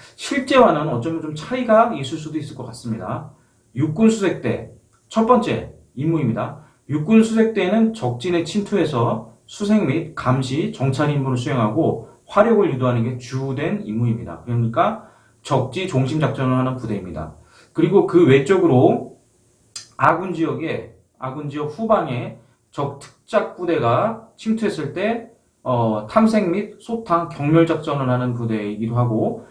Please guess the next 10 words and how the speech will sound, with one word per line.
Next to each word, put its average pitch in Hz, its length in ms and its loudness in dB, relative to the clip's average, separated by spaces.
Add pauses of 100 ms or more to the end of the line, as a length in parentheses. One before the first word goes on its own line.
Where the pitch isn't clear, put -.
(140)
그 117 80 -8
디엠제트, 156 720 2
비무장지대죠. 127 840 2 (180)
비무장지대에서 151 1200 4
수색 202 360 2
및 220 360 0
매복 117 340 2
작전, 98 460 -6 (160)
그리고 143 280 0
지피에서 151 760 2